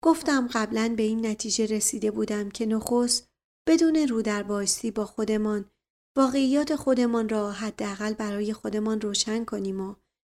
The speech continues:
به روی خودمان بیاوریم. این را در این نوشته با بضاعت محدودم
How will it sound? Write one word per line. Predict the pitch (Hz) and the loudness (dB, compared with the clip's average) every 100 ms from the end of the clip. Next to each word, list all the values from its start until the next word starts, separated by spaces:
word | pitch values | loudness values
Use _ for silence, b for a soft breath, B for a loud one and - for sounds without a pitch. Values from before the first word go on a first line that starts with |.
| - | 0
به | 302 | 2
روی | 311 311 | 4 2
خودمان | - 262 247 214 196 | 2 2 4 2 -2
بیاوریم. | 190 196 202 214 214 233 _ _ _ _ _ _ - | -4 -4 -6 -8 -10 -12 _ _ _ _ _ _ 2
این | 247 | 4
را | 240 233 | 4 2
در | 226 214 - | 0 -2 -2
این | 220 | 0
نوشته | 220 214 214 - 226 214 208 | 0 2 4 4 4 0 0
با | 226 | -4
بضاعت | 220 240 226 240 262 262 | 0 0 2 2 0 0
محدودم | 262 240 196 226 220 220 208 | 0 0 -2 -4 0 0 -2